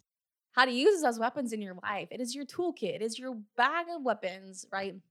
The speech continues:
So I want you to look at it that way. And the more that you read it, and as you read it, like,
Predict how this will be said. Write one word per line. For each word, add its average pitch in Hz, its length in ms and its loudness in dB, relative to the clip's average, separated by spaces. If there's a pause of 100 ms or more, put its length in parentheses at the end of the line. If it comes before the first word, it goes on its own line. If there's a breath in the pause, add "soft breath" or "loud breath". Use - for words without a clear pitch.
(360)
So 208 380 6
I 208 120 -2
want 196 220 -8
you 208 100 -8
to 202 140 -8 (120)
look 254 200 2
at 294 80 2
it 220 140 0
that 185 200 2
way. 185 300 -4 (340)
And 208 120 -2
the 208 60 -2
more 214 260 2
that 311 100 -4
you 214 120 -4
read 202 200 -4
it, 196 40 -2
and 196 200 -4
as 233 240 2
you 214 100 -4
read 185 200 -6
it, 185 120 -2
like, 185 220 -4